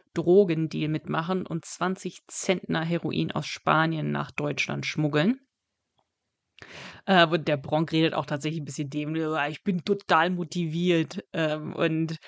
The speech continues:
und der Matuschke macht sich da auch so ein bisschen drüber lustig.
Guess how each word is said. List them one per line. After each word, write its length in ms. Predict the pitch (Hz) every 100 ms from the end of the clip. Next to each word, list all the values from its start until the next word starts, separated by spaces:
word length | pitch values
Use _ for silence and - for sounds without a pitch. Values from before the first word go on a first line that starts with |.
| - - - -
und 160 | - 180
der 100 | 165
Matuschke 400 | 160 - 185 185
macht 220 | 175 165
sich 80 | -
da 100 | 156
auch 60 | 160
so 80 |
ein 60 | 165
bisschen 240 | 180 208
drüber 240 | 180 170 165
lustig. 720 | 202 240 - 196 233 -